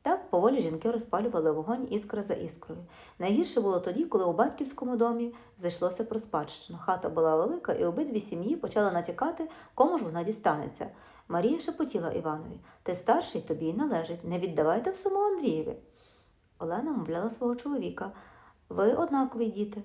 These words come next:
чому він має мати більше? Стій на своєму". Іван з Андрієм сиділи на призбі, дивились в один бік і мовчали.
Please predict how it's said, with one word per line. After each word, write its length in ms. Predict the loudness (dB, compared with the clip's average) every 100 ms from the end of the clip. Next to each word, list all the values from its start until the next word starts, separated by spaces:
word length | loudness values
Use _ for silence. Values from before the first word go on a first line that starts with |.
| -8
чому 240 | -4 -4
він 140 | -2
має 180 | -2 -2
мати 240 | -2 -2 -2
більше? 360 | -2 -4 -10
Стій 260 | -12 -4 -4
на 100 | -2
своєму". 480 | -2 0 2 0 -6 -18 -20 -20 _ -20 _
Іван 240 | -2 -2 -2
з 60 |
Андрієм 380 | -4 -4 -2 -2
сиділи 400 | -4 -6 -2 0
на 120 | 0
призбі, 400 | 0 4 2 2
дивились 420 | -4 0 0 0 -2
в 40 |
один 200 | -6 -6
бік 220 | -6 -6
і 40 | -6
мовчали. 460 | -6 -8 -10 -10